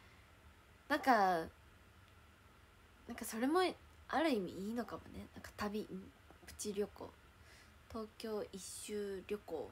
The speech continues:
みたいな。寝てるからもう旅行にはなってないけど。<laughs> 山手線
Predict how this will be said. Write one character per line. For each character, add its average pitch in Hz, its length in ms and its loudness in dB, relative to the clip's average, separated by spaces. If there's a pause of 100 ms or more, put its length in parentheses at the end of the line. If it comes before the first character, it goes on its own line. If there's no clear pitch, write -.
み 113 60 -16
た - 120 -16
い - 20 -14
な。 254 60 -16 (520)
寝 190 80 -6
て 202 100 -6
る 208 80 -4
か 190 120 -4
ら 170 120 -2
も 156 140 -6
う 151 120 -10
旅 180 120 -8
行 180 140 -6
に 196 100 -4
は 175 60 -4
な 156 80 -10
っ - 20 -16
て - 100 -16
な - 60 -12
い - 100 -14
け - 60 -12
ど。 - 60 -20 (1080)
<laughs> 220 80 -6 (1800)
山 202 260 -6
手 185 80 -6
線 180 380 -6